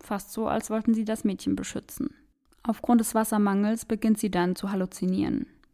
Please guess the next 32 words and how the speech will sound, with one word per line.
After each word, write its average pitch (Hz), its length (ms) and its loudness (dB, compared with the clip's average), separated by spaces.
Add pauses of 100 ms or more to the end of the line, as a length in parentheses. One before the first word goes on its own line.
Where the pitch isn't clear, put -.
(140)
Halluzinationen 226 800 4
können 214 180 4
auftreten, 196 560 2
sobald 190 320 0
der 180 80 -2
Körper 220 600 -2
ein 185 180 0
Zehntel 190 440 0
seiner - 240 -2
Flüssigkeit 170 520 -4
verloren 185 460 -4
hat. - 260 -16 (380)
Eines 226 340 4
Tages 202 480 -4
meint 196 240 2
sie 196 120 -2
dann, 185 200 0
eine 185 180 4
Insel 202 440 8
zu - 140 -8
sehen. - 440 -4 (200)
Doch 208 160 -4
gerade 208 440 2
als 220 160 0
sie 226 80 2
beginnt, 208 280 2
auf 190 80 0
diese 180 260 -2
zuzupaddeln, 240 680 0
verschwindet 190 580 -2
sie - 160 -6
wieder. - 380 -4